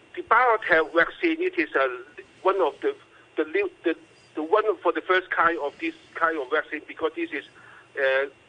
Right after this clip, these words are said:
using the messenger R N A, some kind of genes, genes, uh, stimulation to, to, to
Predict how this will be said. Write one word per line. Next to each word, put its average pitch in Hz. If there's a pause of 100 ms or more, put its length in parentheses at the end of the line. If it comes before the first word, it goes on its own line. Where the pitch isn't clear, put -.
using 196
the 143
messenger 160
R 156
N 151
A, 139 (160)
some 156
kind 147
of 120 (280)
genes, 156 (600)
genes, 151
uh, 127
stimulation 160 (400)
to, 143 (120)
to, 139
to 139